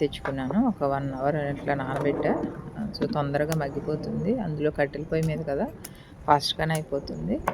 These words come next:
తాలింపులో అయితే కొన్ని వెల్లుల్లి రెబ్బలు, తర్వాత తాలింపు సామాన్లు ఉంటాయి కదా, ఆ, మినపప్పు, ఆవాలు, జీలకర్ర, దీంతోపాటు ఎండుమిర్చి, కరివేపాకు. కరివేపాకు కోయడం మర్చిపోయా, అందుకే ఫాస్ట్ ఫాస్ట్గా వేసుకొచ్చాను. So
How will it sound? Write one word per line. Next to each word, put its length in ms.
తాలింపులో 480
అయితే 180
కొన్ని 220
వెల్లుల్లి 360
రెబ్బలు, 300
తర్వాత 320
తాలింపు 420
సామాన్లు 400
ఉంటాయి 280
కదా, 140
ఆ, 40
మినపప్పు, 540
ఆవాలు, 280
జీలకర్ర, 460
దీంతోపాటు 580
ఎండుమిర్చి, 460
కరివేపాకు. 580
కరివేపాకు 600
కోయడం 360
మర్చిపోయా, 500
అందుకే 280
ఫాస్ట్ 300
ఫాస్ట్గా 380
వేసుకొచ్చాను. 680
So 100